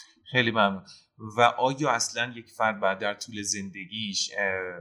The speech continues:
بر اساس سنش یا بر اساس چیز خاصی چکاب کلیه بکنه؟ یعنی قبل از اینکه مشکلی به وجود بیاد که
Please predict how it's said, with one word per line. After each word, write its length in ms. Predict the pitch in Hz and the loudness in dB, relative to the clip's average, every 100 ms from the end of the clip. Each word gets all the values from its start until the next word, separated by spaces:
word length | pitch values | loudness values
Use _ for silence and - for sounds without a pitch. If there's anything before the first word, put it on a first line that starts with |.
| - 95 | -10 -2
بر 180 | 90 | 2
اساس 400 | 82 - 104 - | 2 2 -2 -6
سنش 680 | 107 - 104 107 101 87 85 | -8 -6 -6 -2 -2 0 -2
یا 60 | 101 | 2
بر 180 | 95 90 | 4 4
اساس 440 | 87 - 98 - | 2 -6 -6 -10
چیز 300 | 98 - 104 | -2 -2 0
خاصی 760 | 101 - 113 117 - 101 92 - - _ - | -6 0 0 0 -4 -6 -10 -12 -20 _ 6
چکاب 540 | - 131 120 135 147 156 - | 6 8 0 0 0 0 -6
کلیه 340 | 127 104 107 131 | -10 -6 -4 -4
بکنه؟ 520 | 127 113 98 92 90 | -6 -6 -6 -4 -4
یعنی 340 | 92 101 113 - - _ _ | -4 -4 -8 -12 -20 _ _
قبل 240 | 117 117 | 0 2
از 240 | 117 107 - | -2 -2 -8
اینکه 380 | 120 117 123 117 | -14 -8 -6 -6
مشکلی 540 | 110 98 - 110 110 | -4 -4 -4 -8 -10
به 140 | 110 | -10
وجود 360 | 104 107 107 98 | -12 -12 -14 -12
بیاد 320 | 104 98 98 | -2 0 0
که 280 | - 101 | -4 -6